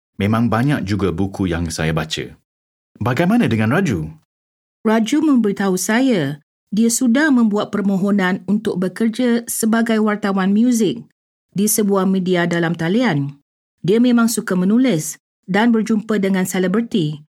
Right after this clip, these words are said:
Speaker 2: Memang sesuai bagi dia.
Speaker 1: Saya nampak iklan di akhbar tempatan. Sebuah syarikat memerlukan seorang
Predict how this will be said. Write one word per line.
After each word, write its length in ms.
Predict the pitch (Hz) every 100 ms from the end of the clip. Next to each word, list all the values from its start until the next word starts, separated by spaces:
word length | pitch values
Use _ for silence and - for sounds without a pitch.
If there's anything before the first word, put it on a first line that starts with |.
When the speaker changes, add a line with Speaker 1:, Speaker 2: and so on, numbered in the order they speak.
| -
Speaker 2:
Memang 240 | 208 233
sesuai 480 | 240 269 - 262 294
bagi 240 | 190 180
dia. 320 | 165 147 143 - _ _ _ _ _ _ _ _ _ _ _ -
Speaker 1:
Saya 240 | 101 113
nampak 320 | 123 120 131
iklan 400 | 123 120 123 101
di 160 | 95 90
akhbar 400 | - 101 80 80
tempatan. 640 | - - - - 69 69 _ _ _ _ _
Sebuah 320 | - 98 98
syarikat 480 | 98 98 95 - -
memerlukan 560 | 90 87 87 120 123 117
seorang 480 | 117 98 87 85